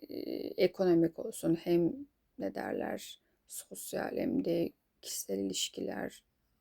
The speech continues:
alanında her neyi, neyi nasıl başlatıyorlarsa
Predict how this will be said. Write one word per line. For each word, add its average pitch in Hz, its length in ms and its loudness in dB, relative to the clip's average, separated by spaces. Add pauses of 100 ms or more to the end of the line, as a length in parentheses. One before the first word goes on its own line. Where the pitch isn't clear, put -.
(180)
alanında 185 600 0
her 208 520 2
neyi, 175 560 4
neyi 170 340 0 (220)
nasıl 180 320 -4
başlatıyorlarsa 190 1200 -2